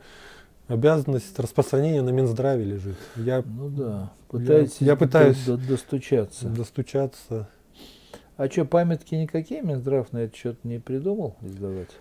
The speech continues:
Speaker 1: Ну вот и я говорю, что вот
Speaker 2: Памятка для больных чем-то там. Это вот,
Speaker 1: Вот,
Speaker 2: по-моему,
Speaker 1: э,
Speaker 2: такое бывает в, в больницах.
Speaker 1: главный, несколько их там разных главных неврологов есть, детский там,
Speaker 2: Мгм.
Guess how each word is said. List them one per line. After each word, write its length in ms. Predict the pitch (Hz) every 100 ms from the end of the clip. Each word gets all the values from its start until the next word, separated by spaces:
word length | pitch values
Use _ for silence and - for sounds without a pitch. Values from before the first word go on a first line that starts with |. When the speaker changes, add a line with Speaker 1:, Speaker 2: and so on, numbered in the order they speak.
| - _ _ _ _ _ _
Speaker 1:
Ну 380 | 156 131 135 151
вот 220 | 180 208 -
и 320 | 175 160 120 - _ - - - - - 104 110
я 100 | 127
говорю, 220 | 151 165
что 280 | 131 - 117 107
вот 100 | 104 - - - - _ _ _ _
Speaker 2:
Памятка 460 | 151 151 143 - 127
для 160 | 120
больных 480 | 113 123 120 131 143
чем-то 380 | - 113 92 90
там. 260 | 80 87 90
Это 220 | 95 -
вот, 80 | 98 -
Speaker 1:
Вот, 240 | 123 101
Speaker 2:
по-моему, 140 | 139 139
Speaker 1:
э, 20 |
Speaker 2:
такое 160 | - 98
бывает 440 | 117 113 98 90
в, 460 | 92 95 95 92 90 _
в 40 | 92
больницах. 600 | 92 101 98 92 - - _ _ _ - - -
Speaker 1:
главный, 1300 | 120 113 135 202 190 175 160 151 147 143 139 135 - _ _ _ -
несколько 480 | 160 143 123 - 117
их 180 | 113 -
там 300 | 110 110 110
разных 360 | 120 113 113 107
главных 360 | 120 120 113 120
неврологов 720 | 117 127 123 160 208 139 -
есть, 160 | 107
детский 380 | 107 165 - -
там, 200 | 117 113
Speaker 2:
Мгм. 100 | 104